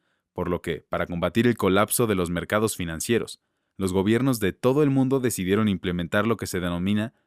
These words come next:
flexibilización cuantitativa, en la cual imprimieron más dinero para inyectar más efectivo en sus economías,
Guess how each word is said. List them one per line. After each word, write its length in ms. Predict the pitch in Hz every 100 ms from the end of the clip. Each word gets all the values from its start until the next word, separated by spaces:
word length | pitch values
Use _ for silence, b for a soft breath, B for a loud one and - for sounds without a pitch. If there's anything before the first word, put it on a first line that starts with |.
| _
flexibilización 1120 | - 98 95 - 92 92 90 92 87 113 107
cuantitativa, 720 | 107 95 92 90 - 107 78 _ _ _ _ _ -
en 100 | 92
la 120 | 98
cual 220 | 139 147
imprimieron 520 | 143 110 104 113 113
más 240 | 110 110 107
dinero 340 | 123 131 104
para 160 | 120 95
inyectar 440 | 87 87 - 101
más 220 | 101 101
efectivo 440 | 101 95 - 104 95
en 60 |
sus 200 | 90 95
economías, 640 | 87 87 85 95 87 -